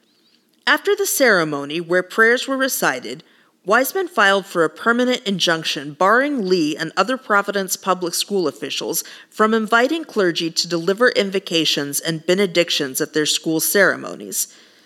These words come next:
The question at hand was, does the inclusion of clergy who offer prayers at official public school ceremonies violate the Establishment Clause of the First Amendment?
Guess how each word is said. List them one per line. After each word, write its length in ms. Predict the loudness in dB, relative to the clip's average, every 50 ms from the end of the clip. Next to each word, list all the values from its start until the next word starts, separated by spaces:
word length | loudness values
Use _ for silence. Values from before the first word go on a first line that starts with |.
| _ _ _ _ _ _ _ _ _ _ _ _ _ _ _ _ _ _ -14
The 140 | -12 -12
question 460 | -12 -8 -6 -6 -6 -6 -8 -8 -8 -8
at 120 | -8 -10
hand 360 | -10 -8 -8 -8 -8 -8 -12 -14
was, 480 | -14 -14 -12 -12 -12 -10 -10 -10 -10 -12 _ _ _ _ _ _ _ _ _
does 160 | -4 -4 -4
the 180 | -4 -4 -4 -2
inclusion 540 | -4 -4 -4 -2 0 2 2 2 0 -2 -2
of 160 | -4 -6 -10
clergy 520 | -4 -2 0 2 2 2 0 -4 -6 -6
who 180 | -4 -4 -4 -2 0
offer 300 | 0 0 0 -2 -4 -6
prayers 560 | -6 -2 0 2 4 4 4 2 0 -2 -2
at 180 | -2 -2 -2 -2
official 460 | -6 -8 -2 0 0 2 2 0 -2
public 440 | -2 -2 -2 -2 0 0 -4 -2 -2
school 280 | -4 -2 0 0 0
ceremonies 800 | 0 0 2 4 4 4 4 0 -4 -8 -10 -10 -10 -8 -8 -6
violate 560 | -2 0 2 2 2 2 2 0 0 -2 -2
the 100 | -4 -2
Establishment 760 | -2 -2 -2 0 0 0 2 2 0 -2 -2 -4 -6 -8 -10 -6
Clause 340 | -4 -4 -4 -2 -4 -6
of 80 | -6 -6
the 100 | -8 -10
First 380 | -6 -2 -2 0 0 0 -2 -2
Amendment? 600 | -2 0 0 -2 -2 -4 -10 -12 -12 -12 -14